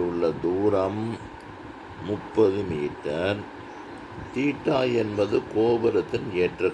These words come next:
கோணம். இது ஓன் டயலாக்ல, உன்னுடைய சொந்த டயலாக்ல உனக்கு எப்படி எழுதணுமோ எழுதிக்கிறலாம். சொந்த டயலாக்னா வேற டயலாக்கள் எழுதிடக்கூடாது.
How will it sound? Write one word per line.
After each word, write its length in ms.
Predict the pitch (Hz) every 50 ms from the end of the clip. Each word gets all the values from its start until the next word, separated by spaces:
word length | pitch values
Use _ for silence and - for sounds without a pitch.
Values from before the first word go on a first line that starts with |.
| - -
கோணம். 420 | 76 73 73 76 82 87 82 85 - - - - - - - - - - - - - - - - - - - - - - 101 104
இது 160 | 98 123 139 139 127 104 101 104 110
ஓன் 260 | 123 131 139 143 143 127 120
டயலாக்ல, 640 | 110 113 120 120 120 110 101 - - 90 85 78 - - 101 78 90
உன்னுடைய 400 | 98 110 117 117 113 120 113 110 104 - - 104
சொந்த 320 | 104 113 123 123 131 113 101
டயலாக்ல 540 | 90 90 87 87 82 78 78 - 107 104 95 95
உனக்கு 240 | 92 101 90 85 95 92 92 90
எப்படி 240 | - - - - 92 82
எழுதணுமோ 500 | 80 80 82 80 78 76 78 82 98 123 143 - - - - - - - - - - - - - 87 92
எழுதிக்கிறலாம். 880 | 98 98 92 92 85 76 - 80 73 69 69 67 65 71 78 78 - - - - - - - - - - - - - - - - - - - - - - - - - - - - - - - - - - - - - - -
சொந்த 300 | 104 101 107 113 113 131 120 120
டயலாக்னா 580 | 120 113 110 107 104 98 95 92 104 104 123 123 120 104
வேற 160 | 95 98 107 107 110 104 101
டயலாக்கள் 480 | 98 95 95 95 98 95 95 95 82 85
எழுதிடக்கூடாது. 920 | 87 87 82 - - 80 80 78 - 78 78 73 71 67 67 65 71 78